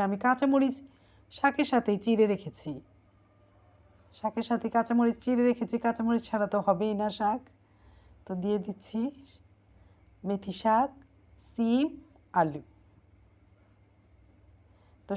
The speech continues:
শাকটা দিয়ে কখনো আমি সাথে সাথে ঢাকি না, সাথে সাথে ঢাকলে হয় কি পানি ছাড়ে, শাক অনেক পানি পানি হয়ে যায়।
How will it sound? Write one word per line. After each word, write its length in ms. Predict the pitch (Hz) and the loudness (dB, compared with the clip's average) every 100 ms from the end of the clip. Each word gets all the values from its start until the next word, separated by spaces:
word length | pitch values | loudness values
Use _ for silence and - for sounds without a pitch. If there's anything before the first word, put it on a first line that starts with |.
| - | 2
শাকটা 320 | 254 262 262 233 | 2 6 4 6
দিয়ে 140 | 277 262 | 4 4
কখনো 300 | 254 262 254 240 285 226 | 2 4 4 4 2 0
আমি 140 | 220 208 | 0 0
সাথে 200 | 240 247 - | -2 -2 -4
সাথে 160 | 208 202 156 | -2 -2 0
ঢাকি 260 | 165 - 170 | -2 -2 -4
না, 80 | 143 147 _ _ - - - | -4 -14 _ _ -20 -20 -8
সাথে 220 | - 233 240 247 | -2 0 2 0
সাথে 180 | 247 240 | -2 2
ঢাকলে 220 | 240 240 262 | 2 4 4
হয় 140 | 254 254 | 4 4
কি 120 | 269 202 156 - _ - _ _ _ _ _ | 2 0 -4 -18 _ -20 _ _ _ _ _
পানি 220 | 233 233 202 - | 2 4 2 0
ছাড়ে, 260 | 160 143 147 - _ _ - | -2 -2 -10 -18 _ _ -8
শাক 240 | - 233 254 - 269 | 4 4 4 2 4
অনেক 160 | 277 269 247 | 4 4 2
পানি 140 | 220 208 | 4 4
পানি 140 | 202 185 | 2 2
হয়ে 160 | 202 185 | 0 0
যায়। 160 | 214 | -2